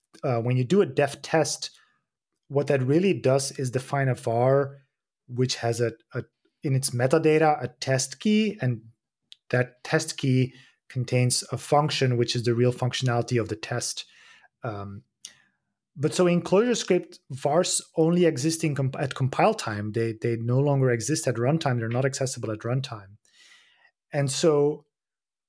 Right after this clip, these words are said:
uh, doing anything dynamic, like what I was saying earlier, right? Like, sort of at the last moment deciding if tests should get skipped or not,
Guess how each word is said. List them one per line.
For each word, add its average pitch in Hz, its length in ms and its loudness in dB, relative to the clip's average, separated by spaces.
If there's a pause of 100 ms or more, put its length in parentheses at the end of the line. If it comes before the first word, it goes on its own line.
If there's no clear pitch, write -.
(100)
uh, 120 360 -2 (920)
doing 208 560 0 (280)
anything 185 400 2
dynamic, 160 560 4
like 139 280 0
what 135 100 2
I 135 40 4
was 135 140 0
saying 151 220 -2
earlier, 151 340 4
right? 135 220 0
Like, 143 160 2
sort 131 160 -2
of 131 180 -6
at 139 120 -8
the 151 80 -2
last 147 320 2
moment 156 320 2
deciding 151 760 2 (400)
if 135 220 -4
tests - 280 -2
should 135 220 -2
get - 220 -2
skipped - 440 -2
or 175 120 4
not, 160 480 2